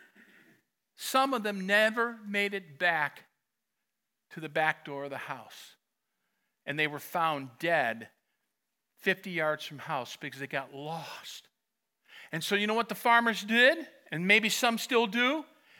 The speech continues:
They put a rope to the back door of the house to the barn so that they could find their way to the barn and find their way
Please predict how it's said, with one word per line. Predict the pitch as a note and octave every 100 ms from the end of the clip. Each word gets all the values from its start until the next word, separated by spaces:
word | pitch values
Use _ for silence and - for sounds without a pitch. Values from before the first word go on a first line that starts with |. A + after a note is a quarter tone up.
| - -
They | G3+
put | G3 - C4
a | A3+
rope | G3 C4 C4+ C4
to | - A#3
the | G3
back | D#3 G#3+ A#3+ C4 -
door | A#3 A#3+ A3 F#3+ E3 F3 - _ _ _ -
of | F#3+ G3+ F#3
the | F#3
house | - A#3 F#3+ E3+ - - _ _ _ -
to | G3+
the | F3+
barn | E3 F#3 F#3 D3 G#2+ G2+ - _ _ - - - - -
so | G3+
that | F#3+ F#3 F#3
they | F3+
could | F3+ -
find | - G#3+ G#3 G3+ G3+ G3+ F#3+ - -
their | F#3
way | F3 F3+ F3+ E3 D#3+ D3 - _ -
to | - E3
the | D3+
barn | C3+ E3 D#3+ C3+ A#2 A#2 - _ _ _ _ -
and | C3+ C3
find | - F3 E3+ E3+
their | D3+
way | D3 C#3+ D3 C#3+